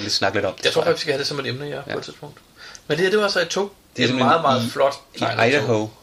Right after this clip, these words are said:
Speaker 1: har de simpelthen lagt, øh, kasser ud, så det ligner et tog. Øh,
Speaker 2: Et gammelt damplokomotiv.
Speaker 1: Ja.
Speaker 2: Med mange detaljer på, faktisk.
Speaker 1: Ja. Skyer og
Speaker 2: Og
Speaker 1: det hele.
Speaker 2: skyer og alt muligt, ja. Jeg,
Speaker 1: Ja.
Speaker 2: jeg, jeg, mm, jeg har så igen lidt, øh, problem med det, fordi skyerne er letterboxes.
Speaker 1: Som bare ligger på koordinaterne.
Speaker 2: Som ligger på koordinater.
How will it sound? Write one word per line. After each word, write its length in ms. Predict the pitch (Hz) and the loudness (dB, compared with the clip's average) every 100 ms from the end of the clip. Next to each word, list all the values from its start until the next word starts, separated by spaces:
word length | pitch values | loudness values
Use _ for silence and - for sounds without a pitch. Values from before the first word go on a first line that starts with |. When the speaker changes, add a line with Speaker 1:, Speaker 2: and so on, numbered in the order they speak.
| - - | -14 -6
Speaker 1:
har 80 | |
de 60 | 110 | -4
simpelthen 300 | 113 113 110 | -2 -2 0
lagt, 300 | 104 - - | 0 -2 -8
øh, 420 | 110 101 98 95 107 | -4 -2 -4 -6 -4
kasser 280 | - 110 120 | 0 2 2
ud, 160 | 107 113 | 0 -4
så 120 | 104 | -4
det 140 | 104 | -6
ligner 240 | 101 104 107 | -6 -6 -8
et 80 | - | -8
tog. 340 | - 98 101 - 170 | -8 -8 -8 -14 -12
Øh, 240 | 113 98 104 107 _ - | -8 -8 -10 -12 _ -12
Speaker 2:
Et 180 | 123 117 | -10 -6
gammelt 280 | 110 123 143 | -6 -4 -2
damplokomotiv. 600 | 123 135 135 123 - 120 - | -4 -4 -10 -12 -14 -12 -12
Speaker 1:
Ja. 60 | - - | -12 -4
Speaker 2:
Med 180 | 117 | -2
mange 280 | 110 107 139 | 0 -2 0
detaljer 380 | 226 - 123 127 | 0 2 0 0
på, 160 | 123 117 | -6 -10
faktisk. 400 | 117 113 - - | -10 -12 -12 -14
Speaker 1:
Ja. 40 | - - - | -14 -20 -8
Skyer 380 | 123 120 117 113 | -2 0 0 0
og 60 | 107 | -2
Speaker 2:
Og 60 | |
Speaker 1:
det 80 | 101 | -2
hele. 120 | - | -6
Speaker 2:
skyer 180 | - 156 | -6 -4
og 200 | 151 120 | -4 -2
alt 280 | 123 123 123 | -2 -2 -6
muligt, 180 | 135 120 | -6 -4
ja. 120 | - - - - - - - | -4 -4 -12 -14 -14 -6 0
Jeg, 80 | 123 - - | 0 -2 -2
Speaker 1:
Ja. 0 | |
Speaker 2:
jeg, 80 | - - | -2 -2
jeg, 80 | - - | -6 -8
mm, 560 | 139 135 143 143 139 139 | -10 -10 -10 -12 -12 0
jeg 100 | 170 | 2
har 120 | 175 | 4
så 140 | 160 | 4
igen 220 | 143 139 143 | 4 4 2
lidt, 220 | 156 - - | 0 -2 -2
øh, 120 | 147 | -4
problem 260 | 147 175 240 | -2 -4 -2
med 120 | 202 | -4
det, 100 | 208 | -4
fordi 220 | - 165 | -8 -4
skyerne 480 | 165 - 196 208 202 | -4 -4 -4 -2 0
er 140 | 139 | 0
letterboxes. 800 | 135 135 - 185 196 90 - - - | 0 0 0 0 -2 -6 -12 -14 -12
Speaker 1:
Som 140 | - 113 | -6 0
bare 120 | 110 | 2
ligger 160 | 113 | 2
på 100 | 123 | -2
koordinaterne. 320 | 117 113 113 110 | -6 -4 -2 -2
Speaker 2:
Som 100 | 143 | 0
ligger 160 | 143 | 0
på 100 | 151 | 0
koordinater. 320 | 143 123 117 | -2 -4 -8